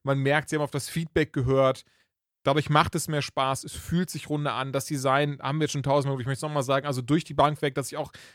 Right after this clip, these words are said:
du hast einfach, du hast zwar dieses Dorf, aber das führt in verschiedene Gebiete rein und die fühlen sich alle so unterschiedlich an. Du musst da verschiedene Sachen machen. Die haben dafür gesorgt, dass auch die Rätsel sich alle ein bisschen anders anfühlen.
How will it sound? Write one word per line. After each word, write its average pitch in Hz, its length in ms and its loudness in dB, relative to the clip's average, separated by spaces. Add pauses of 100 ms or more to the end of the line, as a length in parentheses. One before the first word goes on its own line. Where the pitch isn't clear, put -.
(120)
du 151 100 4
hast 185 180 4
einfach, 165 260 2
du 175 100 0
hast 190 120 2
zwar 196 100 2
dieses 165 320 -2
Dorf, 165 320 8
aber 160 120 -6
das 156 140 0
führt 185 160 -2
in 160 60 -8
verschiedene 175 480 0
Gebiete 147 420 -4
rein 117 320 -2 (300)
und 151 100 0
die 147 80 0
fühlen 208 180 0
sich 175 200 -6
alle 180 160 0
so 156 160 -2
unterschiedlich 156 600 -2
an. 147 80 -2
Du 135 80 -2
musst 160 220 0
da 170 40 0
verschiedene 156 340 -2
Sachen 143 320 0
machen. 135 260 -4
Die 135 80 -4
haben 165 140 -2
dafür 160 200 -2
gesorgt, 143 300 2
dass 147 80 -10
auch 160 60 -6
die - 140 -6
Rätsel 143 420 0
sich 135 120 -6
alle 143 100 -4
ein 135 60 -6
bisschen 131 200 -10
anders 135 280 -6
anfühlen. 127 400 -2